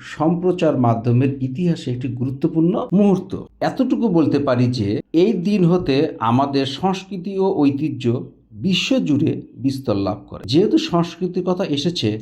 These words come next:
তাই এই বিষয়ে উপর কিছু আলোকপাত করতে চাই। বাংলাদেশের সংস্কৃতি ও মিডিয়ার ইতিহাস অত্যন্ত সমৃদ্ধ এবং বৈচিত্র্যময়। সংস্কৃতি, সংস্কৃতির মধ্যে রয়েছে ঐতিহ্য, সাহিত্য,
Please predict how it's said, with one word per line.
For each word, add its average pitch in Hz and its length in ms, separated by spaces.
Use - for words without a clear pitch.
তাই 180 300
এই 180 140
বিষয়ে 170 640
উপর 151 360
কিছু - 200
আলোকপাত 120 520
করতে 123 500
চাই। - 180
বাংলাদেশের 196 680
সংস্কৃতি 190 720
ও 170 140
মিডিয়ার 160 500
ইতিহাস 139 440
অত্যন্ত 262 440
সমৃদ্ধ 120 800
এবং 123 440
বৈচিত্র্যময়। 101 760
সংস্কৃতি, 170 640
সংস্কৃতির 208 540
মধ্যে 202 280
রয়েছে 185 360
ঐতিহ্য, 165 600
সাহিত্য, 160 640